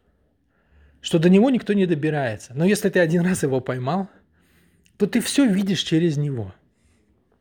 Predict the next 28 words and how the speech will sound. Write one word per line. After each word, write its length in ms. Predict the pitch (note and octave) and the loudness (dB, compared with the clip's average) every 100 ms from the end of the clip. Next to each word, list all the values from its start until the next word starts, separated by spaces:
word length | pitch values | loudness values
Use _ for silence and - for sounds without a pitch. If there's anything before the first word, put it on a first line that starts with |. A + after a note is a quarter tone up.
| _ _ _ _ _ _ _ _ _ _ - - | _ _ _ _ _ _ _ _ _ _ -20 -8
И 60 | - | 0
вот 200 | C#3+ D3 | 2 2
это 180 | C#4+ G#3+ | 2 0
суть 260 | - A#3+ | -2 -4
как 180 | - F3+ | -4 -6
бы 120 | D3+ C#3+ | -4 -6
системного 640 | - C3 F#3 F#3+ E3+ D3 | -6 -2 0 0 -2 -4
взгляда. 500 | B2+ C3 A#2 F#2+ F#2+ | -6 -8 -8 -10 -10
То 60 | - | -8
есть, 160 | D#3 - - - _ _ _ - | -8 -10 -20 -20 _ _ _ -4
когда 240 | C#3 D#3+ | 2 4
я 220 | A#3 G#3 | 6 4
иду 180 | E3+ G#3+ | 2 -2
в 100 | - | -2
политику, 680 | E3+ D#3 C#3+ C#3+ - D3 C#3+ - _ _ - | -4 -4 -6 -10 -14 -14 -14 -18 _ _ -8
ну, 180 | D#3+ B2+ | -8 -6
в 60 | |
смысле, 580 | - D3+ A#2+ - A2+ A2 | -4 -4 -4 -6 -10 -10
не 180 | B2 A#2+ | -10 -4
я 180 | C3 F3+ | 0 0
иду 120 | A#2 | 0
в 80 | G#2+ | -6
политику, 580 | C#3 B2+ A#2 - - A#2 | -8 -8 -10 -14 -14 -8
а 60 | |
я 140 | A#2+ C3+ | -2 -2
иду 120 | C3 | 0
анализировать 600 | B2 C3 C#3 C#3 B2+ A2 | -2 -2 -2 -2 -4 -4
что-то – 420 | - - G#2 G#2 | -8 -12 -14 -16